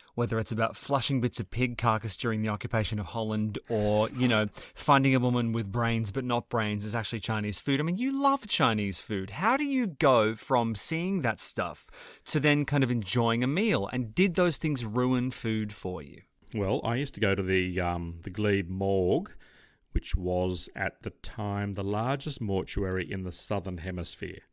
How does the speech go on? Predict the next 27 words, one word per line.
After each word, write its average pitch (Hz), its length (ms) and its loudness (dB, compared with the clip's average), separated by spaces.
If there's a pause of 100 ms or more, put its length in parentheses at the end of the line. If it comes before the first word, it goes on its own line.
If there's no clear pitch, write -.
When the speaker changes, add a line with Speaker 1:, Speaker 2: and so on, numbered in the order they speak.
(100)
Speaker 2:
And 90 380 -6
I 107 140 2
used 113 120 -2
to - 60 -14
go 98 200 0
there 95 200 0
when 95 100 -2
I 95 80 -2
was 92 160 -2
in 92 80 -6
forensics 110 640 -4
to 110 600 -4
be 117 200 -4
involved 104 640 -4
in 92 320 -8
identification 101 720 -4
of 87 240 -8
unidentifiable 87 880 -6
humans, 123 400 -6
postmortems, 110 760 -2
et - 140 -6
cetera. 90 300 -6
So 110 240 -4
it's 104 120 -6
pretty - 720 -12
freaking 113 840 -4
bad, - 520 -8